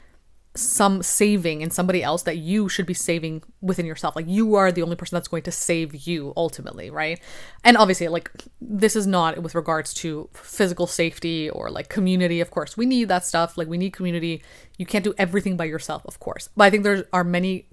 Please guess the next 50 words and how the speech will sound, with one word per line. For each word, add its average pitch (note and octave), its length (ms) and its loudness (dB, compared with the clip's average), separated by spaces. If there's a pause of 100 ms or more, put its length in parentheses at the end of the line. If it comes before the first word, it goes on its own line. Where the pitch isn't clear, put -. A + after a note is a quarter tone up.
qualities F3 540 2
of D#3 120 -8
our D#3+ 120 -2
lives D3+ 440 -4
and E3+ 140 -6
aspects E3+ 380 -4
of D3+ 80 -6
our D#3 80 -4
lives D#3+ 280 -4 (520)
that F3+ 280 2
we G3 240 4
can B3+ 140 0
only F3 220 0
do E3 100 -8
for - 160 -8
ourselves - 560 -10
in G3+ 160 2
the F#3+ 60 4
way F#3+ 180 2
that F3 140 4
we F3+ 160 2
need F3 160 -2
it E3 100 -6
done D#3 160 -6
for - 160 -10
us. - 300 -8 (480)
And F#3 220 2
to F3+ 500 0
foist - 500 2
that - 140 0
responsibility F3 680 0
onto F3 240 -4
somebody F#3+ 320 0
else F3 180 0
is F3+ 120 -4
not F3 180 -2
fair F3+ 240 2
to F3+ 160 -6
them, F3 420 -2
and F3+ 120 -2
it's D#3+ 100 -8
not E3+ 220 -2
fair D#3 160 -2
to D3+ 200 -12
you. - 180 -16 (640)
Another G#3 320 4
way E3+ 280 4
that D3+ 360 -2
seeking F3+ 420 -2
your F3 140 -4